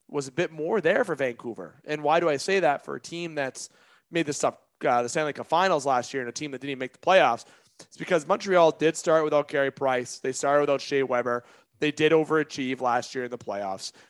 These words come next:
You know, they, they did make some good moves in the offseason, such as David Savard. I'm a big fan of that move on defense. Uh,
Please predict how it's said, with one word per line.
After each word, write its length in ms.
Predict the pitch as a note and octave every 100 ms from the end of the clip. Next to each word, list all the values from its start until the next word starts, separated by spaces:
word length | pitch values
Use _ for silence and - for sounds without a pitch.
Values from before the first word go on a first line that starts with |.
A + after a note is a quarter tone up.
| _
You 80 | D3
know, 140 | D3
they, 320 | C#3+ C#3 C#3 C3+
they 200 | C#3 C3+
did 180 | D#3+
make 200 | E3+ E3+
some 140 | - D3
good 140 | D3+
moves 220 | D3+ C#3+
in 60 | C3
the 60 | C3+
offseason, 440 | C3+ - C#3 C3+
such 220 | C3+ B2+
as 100 | B2
David 300 | A#2+ B2+ B2+
Savard. 420 | - B2 B2 B2+
I'm 140 | B2+ B2+
a 20 |
big 180 | B2+ C#3
fan 240 | C#3+ B2+
of 60 | B2+
that 260 | B2+ B2
move 320 | C3 B2 C3 B2+
on 140 | B2
defense. 480 | B2 - B2 C3 - - - -
Uh, 280 | F2+ D#2+